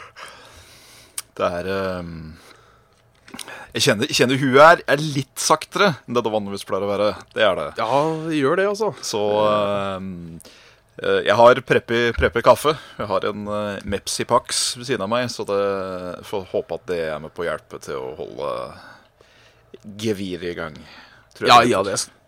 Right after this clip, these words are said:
Speaker 2: det, det skal nok, eh, gå. Ja, og så står det til her, eh, dette er sånn, eh,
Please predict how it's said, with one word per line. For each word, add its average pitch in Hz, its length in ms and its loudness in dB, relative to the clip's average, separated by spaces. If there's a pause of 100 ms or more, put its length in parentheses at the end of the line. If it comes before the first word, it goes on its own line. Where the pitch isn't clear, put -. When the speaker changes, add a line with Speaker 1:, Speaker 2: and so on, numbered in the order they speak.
(180)
Speaker 2:
det, 113 120 -8
det 85 100 -6
skal 85 180 -6
nok, 87 160 -10 (220)
eh, 78 160 -4
gå. - 160 -10 (160)
Ja, 165 160 6
og 208 160 6
så 214 100 -4
står 180 220 2
det - 80 -20
til 202 80 0
her, 143 160 2
eh, 156 480 -2 (480)
dette - 240 -8
er 160 80 -4
sånn, 165 160 -2 (240)
eh, 110 880 -2